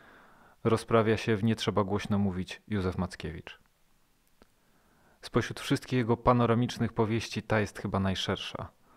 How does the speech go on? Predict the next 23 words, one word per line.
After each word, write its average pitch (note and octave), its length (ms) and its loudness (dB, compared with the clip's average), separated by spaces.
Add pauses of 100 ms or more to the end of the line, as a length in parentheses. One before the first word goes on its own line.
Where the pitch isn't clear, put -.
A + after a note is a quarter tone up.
(400)
Składa G#2+ 400 2
się G2 160 -4
z - 120 -8
czterech - 380 -2
części, G#2+ 480 -2
z - 60 -12
których - 280 -6
każda G#2 320 2
opowiada G2+ 400 0
jeden G#2 320 2
rok G#2 260 0
wojny G2+ 380 2
niemiecko-sowieckiej, G2+ 1040 -2 (680)
od A#2 180 0
tysiąc A2+ 340 -2
dziewięćset A2 340 0
czterdziestego G2+ 580 -2
pierwszego A2 680 0
do G#2 260 2
tysiąc G2+ 460 -2
dziewięćset G#2+ 360 0
czterdziestego G2+ 580 -4
czwartego. - 560 -8